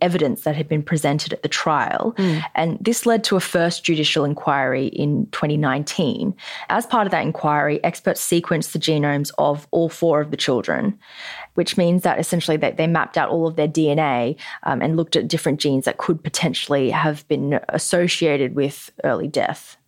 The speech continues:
Speaker 1: And at that time, other mutations in the gene had previously been associated with, um, sudden deaths in infants and children, but experts weren't able to confirm the likely effect of this exact gene variant,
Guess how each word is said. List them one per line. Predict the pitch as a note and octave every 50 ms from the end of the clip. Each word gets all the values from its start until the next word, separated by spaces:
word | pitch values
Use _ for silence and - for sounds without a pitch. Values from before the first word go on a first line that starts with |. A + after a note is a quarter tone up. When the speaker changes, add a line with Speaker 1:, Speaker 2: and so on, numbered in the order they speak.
| _ -
Speaker 1:
And | F#3+ F#3+ G3+ G3+ - - - _ -
at | A3 A#3 -
that | D#4 D4+ D4
time, | - - G#3+ G3 F#3 F3+ F3 E3+ F3+ E3+ - - _ -
other | F3+ G#3+ G#3 B3
mutations | A#3 A3 G#3+ G#3 - E3+ D3 D3 - F3 D#3+ -
in | D3+ D3
the | C#3+
gene | - - B2+ C3+ C3+ C3
had | C3+ C3+ - - D3+ C#3+ D3+ D3 - _ _
previously | - - A3+ G3+ G#3+ G3+ G#3+ G3 - - E3+ D#3+
been | D3+ - D3+ C#3
associated | D3 - - D3 C#3+ D3 - - D#3 C#3 C#3 C#3 C#3 -
with, | D3 D3+ D3 D3 - - -
um, | - B2+ B2 -
sudden | - - D3+ D3 D#3+ D#3
deaths | D3 D3 D3 D3+ D3+ - - - - - - - - - -
in | - - D3 C#3+ C#3+ C#3+ C#3+ - - -
infants | - E3+ F3+ D#3+ - D#3+ - -
and | - C#3
children, | - - C4+ C4+ C4 A3 - - - - - G#3+ A#3 - - - - - -
but | - D#3+ - - - - _ _ -
experts | - G#3+ - - C4 B3+ B3+ B3+ -
weren't | G#3+ G#3+ G#3 - - _ _ _ _ _ -
able | E3 F3+ F#3+ F3+ F#3+
to | F3+ - -
confirm | - - F3 D3+ - - D#3 D3+ D3 D3+ D3
the | D3 D#3+ D#3 D3 C#3+ C3+ -
likely | - E3 E3 E3 - - E3+ D#3 D#3 D3 C3+ -
effect | - - - - E3 D#3+ D#3+ -
of | D3+ D3+
this | E3 E3 -
exact | - E3+ D#3+ D3 - - G#2+ - - -
gene | - G3+ G3+ G3 F3+
variant, | F3+ F3 F3+ F#3 G#3 C4 D#4+ D#4+ -